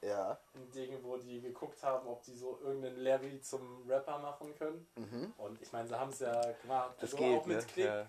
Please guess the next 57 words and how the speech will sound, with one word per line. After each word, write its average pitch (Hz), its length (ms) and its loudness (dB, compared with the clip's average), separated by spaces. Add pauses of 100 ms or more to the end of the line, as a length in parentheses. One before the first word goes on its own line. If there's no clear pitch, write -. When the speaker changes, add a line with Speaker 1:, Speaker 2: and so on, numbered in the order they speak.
Speaker 2:
also 147 240 4
auch 156 160 2
mit 151 120 -4
den 156 120 0
Speaker 1:
Mit 117 80 -2
Speaker 2:
Klicks 160 140 -2
Speaker 1:
Klicks 120 160 -2
Speaker 2:
kaufen, 110 320 8
Speaker 1:
kaufen, - 20 2
Speaker 2:
aber 139 240 6
ich 139 60 6
Speaker 1:
ja. - 60 2
Speaker 2:
meine, 156 320 0 (340)
kein 165 340 4
Typ 160 300 -10
war 143 180 10
so, 139 340 6 (440)
„Ey, 147 160 -2
der 143 140 0
ist 160 160 -2
kein 135 460 -4
Rapper“, 127 440 4
so 110 100 -6
ein 117 100 -6
bisschen, 120 320 -4
weißt 135 260 0
du, 156 40 4
auch 135 200 0
wenn 127 100 2
Speaker 1:
Nö, 107 220 4 (140)
ja. 92 200 2 (140)
Speaker 2:
das 120 200 -2
Video 147 240 0
so 123 160 -4
sehr 135 640 4
minimalistisch 135 680 -4
war, 131 120 4
weil 127 100 2
der 120 100 2
hatte 127 160 0
ja 127 60 -2
nicht 127 160 -8
mal 139 140 -2
irgendwie 131 260 -8
ein 135 120 -8
paar 127 520 2 (140)
Bitches 131 340 -8
oder 120 180 0
so 131 400 0
da, 131 140 2
Speaker 1:
Ich, 127 140 -2
Speaker 2:
sondern 127 260 0
halt 120 180 -4
echt 127 120 0
Speaker 1:
ja. 135 180 6 (140)
Speaker 2:
nur 147 280 -2
sich. 165 360 -2